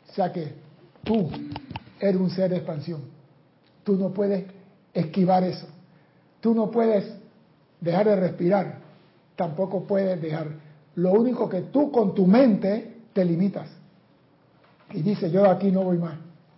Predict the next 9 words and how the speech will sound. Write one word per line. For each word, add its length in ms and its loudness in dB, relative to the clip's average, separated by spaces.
Mire, 240 0
yo 100 4
he 40 4
estado 280 0
en 100 -2
la, 320 0
con 180 -2
gente 260 -2
ahí 320 -4